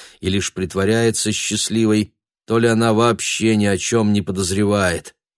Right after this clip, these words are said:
Он старался вспомнить свой разговор с Гаем до последнего слова.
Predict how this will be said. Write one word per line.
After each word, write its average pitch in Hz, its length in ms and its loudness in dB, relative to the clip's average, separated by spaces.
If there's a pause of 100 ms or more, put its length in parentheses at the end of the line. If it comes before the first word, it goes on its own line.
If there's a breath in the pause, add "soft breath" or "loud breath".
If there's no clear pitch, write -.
(220)
Он 90 160 -4
старался 90 580 -4
вспомнить 85 600 -6
свой 87 260 -4
разговор 85 520 -2
с 76 120 -6
Гаем 92 480 -2
до 85 120 -4
последнего 87 760 -6
слова. 85 520 -4